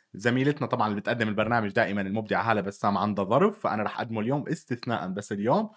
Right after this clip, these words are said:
وهي راجعت لنا إن شاء الله قريبا. بنوجه لك كل التحية لهالة بسام، ومعنا أكيد خلف الكواليس المبدع دائما علي بابا. صباح الورد علي.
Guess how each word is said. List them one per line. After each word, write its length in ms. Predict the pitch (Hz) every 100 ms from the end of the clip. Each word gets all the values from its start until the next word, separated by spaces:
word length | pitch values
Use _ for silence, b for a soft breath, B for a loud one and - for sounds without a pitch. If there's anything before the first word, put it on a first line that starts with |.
| B -
وهي 200 | 104 95
راجعت 360 | 95 92 -
لنا 120 | 95
إن 60 | 87
شاء 160 | - 87
الله 120 | 78
قريبا. 400 | - 92 95 98
بنوجه 460 | 87 78 78 87
لك 100 | 85
كل 160 | 82 82
التحية 400 | 78 - 82 82
لهالة 300 | 76 98 104
بسام، 480 | 90 - 127 170 220 B B
ومعنا 380 | 113 127 107 104
أكيد 300 | 95 110 95
خلف 280 | - 107 101
الكواليس 520 | 95 98 98 101 -
المبدع 400 | 117 202 139 104
دائما 400 | 92 101 92 92
علي 180 | 87 98
بابا. 280 | 87 85 90
صباح 320 | - 151 156
الورد 300 | 156 165 101
علي. 200 | 90 87